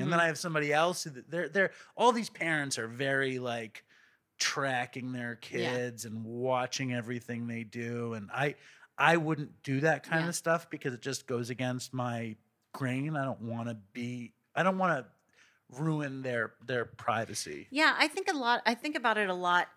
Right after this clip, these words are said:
Speaker 2: as, you know, reading a kid's texts or reading their emails is a lot like, you know, when we were little and, you know, that kid that we had the crush on would call and you'd be freaking out. And then, like, you'd hear a little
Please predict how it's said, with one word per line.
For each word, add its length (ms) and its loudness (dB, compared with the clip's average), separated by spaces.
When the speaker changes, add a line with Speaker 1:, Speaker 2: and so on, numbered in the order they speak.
Speaker 2:
as, 580 -2
you 140 -4
know, 80 -2
reading 400 -4
a 20 -6
kid's 340 -8
texts 520 -4
or 80 -4
reading 260 -2
their 140 -2
emails 460 -2
is 120 -8
a 60 -6
lot 440 -4
like, 420 -6
you 80 -6
know, 120 0
when 180 -2
we 140 -2
were 140 0
little 500 -4
and, 420 -6
you 80 -6
know, 120 0
that 220 -14
kid 280 -4
that 140 -12
we 80 -10
had 280 -8
the 60 -16
crush 420 -8
on 280 -2
would 180 -6
call 480 4
and 160 0
you'd 180 -2
be 140 0
freaking 560 0
out. 180 10
And 160 8
then, 160 6
like, 280 2
you'd 100 -4
hear 280 -4
a 80 0
little 340 -2